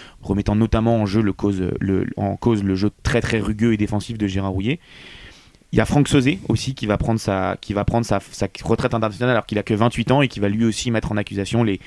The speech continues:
les lacunes tactiques de, de son entraîneur, du, du coach Gérard Houllier. Il y a un homme, vent, vent debout, qui va défendre Gérard Houllier. On sent le flair de,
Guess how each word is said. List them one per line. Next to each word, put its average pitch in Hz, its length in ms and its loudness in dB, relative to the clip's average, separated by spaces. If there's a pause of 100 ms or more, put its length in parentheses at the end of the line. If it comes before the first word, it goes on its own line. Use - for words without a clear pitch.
(260)
les 101 140 0
lacunes 110 380 0
tactiques - 500 -4 (1160)
de, 95 420 2 (140)
de 98 120 2
son 101 140 0
entraîneur, 101 380 2
du, 98 180 -12
du 95 140 -6
coach 117 180 0
Gérard 98 260 0
Houllier. 123 220 0 (320)
Il 113 60 4
y - 20 8
a 135 80 4
un 170 100 6
homme, 123 200 6 (880)
vent, 117 320 2
vent 117 180 4
debout, 123 260 2
qui - 140 -4
va 104 80 4
défendre 120 580 2
Gérard 113 320 4
Houllier. 110 240 2 (480)
On 104 60 -12
sent 143 160 6
le 127 100 10
flair 127 380 4
de, 101 240 2